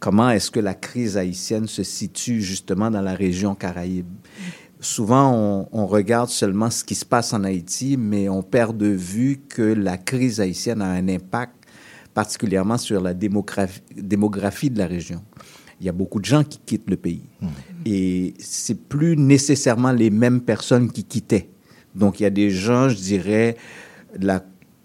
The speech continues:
Speaker 1: c'était des gens du prolétariat qui quittaient pour la région, Bahamas, République dominicaine, et cetera.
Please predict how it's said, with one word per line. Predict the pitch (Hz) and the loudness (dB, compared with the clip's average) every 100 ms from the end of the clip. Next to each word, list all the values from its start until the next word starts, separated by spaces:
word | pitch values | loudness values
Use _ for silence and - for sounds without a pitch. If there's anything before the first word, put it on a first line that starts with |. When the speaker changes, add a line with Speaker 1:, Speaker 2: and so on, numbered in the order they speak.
| _ - | _ -16
Speaker 1:
c'était | - 101 110 104 | -8 -2 2 4
des | 101 | 2
gens | 95 107 110 | 2 2 0
du | 101 | -2
prolétariat | 95 113 110 107 - 98 107 104 95 | -4 0 2 2 2 0 0 0 -2
qui | 101 | -8
quittaient | - - - 113 95 | -10 -18 -4 0 0
pour | - 117 95 92 | 0 0 2 0
la | 95 | -2
région, | 95 95 87 95 107 123 117 | -2 -6 -6 -4 0 2 2
Bahamas, | 92 92 90 95 98 101 101 | -2 -6 -4 -2 -2 -4 -6
République | 98 90 92 92 | -8 -8 -8 -6
dominicaine, | 95 90 90 87 98 | -4 -2 -2 -2 -4
et | 95 | -4
cetera. | - - 98 151 | -8 -8 -2 -2